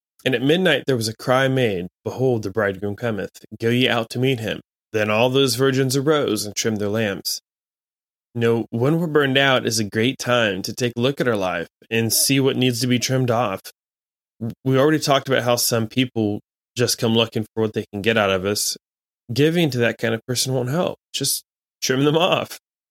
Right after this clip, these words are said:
Jesus said in Matthew seven six, "Give not that which is holy unto the dogs, neither cast ye your pearls before swine,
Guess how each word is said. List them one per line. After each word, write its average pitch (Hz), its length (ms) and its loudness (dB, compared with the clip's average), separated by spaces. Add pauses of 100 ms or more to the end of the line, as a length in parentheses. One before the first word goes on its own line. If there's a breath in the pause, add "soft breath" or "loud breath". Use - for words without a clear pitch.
(400)
Jesus 147 420 2
said 135 340 2
in 123 140 2
Matthew 120 300 0
seven 127 400 0
six, - 400 -4
"Give 139 260 0
not 151 280 2
that 151 160 -2
which 135 200 0
is 127 120 0
holy 135 340 2
unto 110 160 -2
the 113 100 0
dogs, 95 480 -4
neither 113 220 0
cast 131 460 0
ye 127 120 2
your 117 140 -2
pearls 131 380 0
before 113 280 -8
swine, 123 440 -2